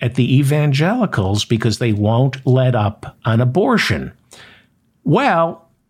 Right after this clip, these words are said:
he can do this for the general election when he's running against Biden. You don't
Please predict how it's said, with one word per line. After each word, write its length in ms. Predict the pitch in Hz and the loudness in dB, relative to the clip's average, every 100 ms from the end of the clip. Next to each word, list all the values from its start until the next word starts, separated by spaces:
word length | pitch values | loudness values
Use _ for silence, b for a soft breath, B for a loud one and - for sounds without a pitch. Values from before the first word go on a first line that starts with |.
| _ - | _ -6
he 180 | - - | -2 2
can 220 | 262 196 | 4 4
do 340 | 135 262 349 | 4 4 4
this 680 | 269 151 143 151 - - - _ _ _ _ _ _ _ _ _ _ _ | 4 2 0 -2 -4 -4 -8 _ _ _ _ _ _ _ _ _ _ _
for 160 | - 190 | -4 0
the 100 | 180 | 2
general 720 | 156 190 190 185 165 160 165 | 2 2 4 4 4 2 0
election 680 | 151 165 160 - 104 - - _ - | 0 0 0 -2 -4 -6 -10 _ -2
when 140 | 127 | 2
he's 180 | 123 107 | 2 2
running 500 | 127 127 127 117 127 | 2 4 4 4 2
against 440 | 123 113 113 - - | 0 0 0 -2 -2
Biden. 540 | 110 80 65 65 - - _ B B B B B _ | -2 -2 -4 -6 -10 -16 _ B B B B B _
You 120 | - 127 | 0 2
don't 480 | 131 170 160 135 | 4 2 2 -2